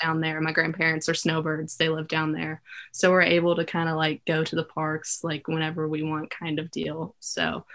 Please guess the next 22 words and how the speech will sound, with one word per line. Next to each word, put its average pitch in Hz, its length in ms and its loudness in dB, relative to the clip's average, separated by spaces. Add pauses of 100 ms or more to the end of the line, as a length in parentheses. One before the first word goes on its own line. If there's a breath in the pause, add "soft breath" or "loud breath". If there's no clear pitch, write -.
(280 soft breath)
that's 170 240 2
been 170 180 -2
really 151 300 -2
nice. 160 600 -4
I 180 80 -2
mean, 165 240 2
my 170 140 4
love 165 240 4
for 170 120 0
Disney 156 420 0
is - 120 -2
just, - 200 -4
like, 147 120 -4
crazy. 160 400 0
I 160 40 -2
mean, 156 260 -2 (300)
our 185 180 6
bonus 165 380 2
room, 156 160 -2
my 160 120 6
mom 165 300 8
literally 170 460 8